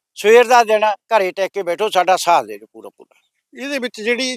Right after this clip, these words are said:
Speaker 2: ਸੜਕੀ ਆਵਾਜਾਈ ਬੰਦ ਰਹੇਗੀ ਕਿ ਰੇਲਵੇ ਵੀ ਬੰਦ ਰਹਿਣਗੇ?
Speaker 1: ਇਹ ਸਾਰੇ ਬੰਦ ਰਹੂਗੀ ਜੀ, ਰੇਲਵੇ ਵੀ ਬੰਦ ਰਹੇਗੀ ਆ ਤੇ ਸੜਕੀ ਆਵਾਜਾਈ ਵੀ ਬੰਦ ਰਹੂਗੀ। ਦੂਜੀ ਸਾਡੀ ਜਿਹੜੀ ਗੱਲ ਹੈ ਵੀ ਇਹ ਜਿਹੜਾ ਆਪਣਾ ਬੰਦ ਦਾ ਸੱਦਾ ਹੈ ਇਹ ਬਹੁਤ ਚਿਰ ਦਾ ਦਿੱਤਾ ਹੈ।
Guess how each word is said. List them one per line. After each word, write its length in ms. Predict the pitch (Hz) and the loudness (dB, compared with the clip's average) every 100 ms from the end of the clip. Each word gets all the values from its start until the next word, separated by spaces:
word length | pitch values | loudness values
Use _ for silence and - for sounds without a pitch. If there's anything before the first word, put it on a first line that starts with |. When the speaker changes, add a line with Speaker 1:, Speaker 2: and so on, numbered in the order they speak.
| - | -6
Speaker 2:
ਸੜਕੀ 440 | - 135 - 233 | -2 -2 -2 2
ਆਵਾਜਾਈ 600 | 226 196 196 190 196 196 180 | 2 2 0 0 0 -2 -2
ਬੰਦ 220 | 165 165 | -2 -2
ਰਹੇਗੀ 360 | 165 156 170 | -4 -2 -4
ਕਿ 180 | 185 214 | 0 2
ਰੇਲਵੇ 380 | 185 170 156 185 | 2 -2 -2 -4
ਵੀ 120 | 180 | -4
ਬੰਦ 220 | 165 151 135 | -10 -10 -8
ਰਹਿਣਗੇ? 240 | 131 123 _ _ _ _ - | -14 -14 _ _ _ _ -4
Speaker 1:
ਇਹ 160 | 214 226 | 2 2
ਸਾਰੇ 360 | - 214 214 233 | 4 4 4 4
ਬੰਦ 220 | 202 180 | 4 2
ਰਹੂਗੀ 300 | 175 175 175 | -2 -2 -10
ਜੀ, 140 | 180 | -12
ਰੇਲਵੇ 280 | 175 160 147 | -10 -10 -10
ਵੀ 60 | 180 | -8
ਬੰਦ 180 | 170 160 | -6 -4
ਰਹੇਗੀ 300 | 170 175 170 | -6 -6 -6
ਆ 80 | 190 - _ _ | -6 -8 _ _
ਤੇ 80 | 202 | -6
ਸੜਕੀ 400 | 190 160 - 175 | 0 -2 -2 0
ਆਵਾਜਾਈ 380 | 160 135 120 123 | 2 2 -2 -6
ਵੀ 120 | 123 | -8
ਬੰਦ 220 | 123 120 135 | -10 -8 -4
ਰਹੂਗੀ। 320 | 156 170 - _ - - - - _ - | -6 -8 -16 _ -20 -20 -20 -20 _ 2
ਦੂਜੀ 360 | 220 196 262 | 2 4 2
ਸਾਡੀ 360 | 240 233 220 247 | 4 2 2 0
ਜਿਹੜੀ 320 | 233 240 240 214 | 2 2 0 2
ਗੱਲ 200 | 190 190 | 2 2
ਹੈ 120 | 143 - _ _ - - _ _ _ _ | 0 -4 _ _ -20 -20 _ _ _ _
ਵੀ 120 | 240 240 | 0 4
ਇਹ 240 | 233 226 247 | 4 4 2
ਜਿਹੜਾ 260 | 233 247 | 4 4
ਆਪਣਾ 300 | 233 226 240 | 2 2 -2
ਬੰਦ 260 | 226 190 185 | 2 0 2
ਦਾ 160 | 208 214 | 0 0
ਸੱਦਾ 260 | 175 175 | -2 -4
ਹੈ 80 | 147 120 _ _ - | -4 -6 _ _ -2
ਇਹ 120 | 208 | -2
ਬਹੁਤ 220 | 185 220 | 2 0
ਚਿਰ 160 | 202 170 | 0 2
ਦਾ 160 | 180 165 | 2 0
ਦਿੱਤਾ 260 | 127 | -2
ਹੈ। 60 | - | -12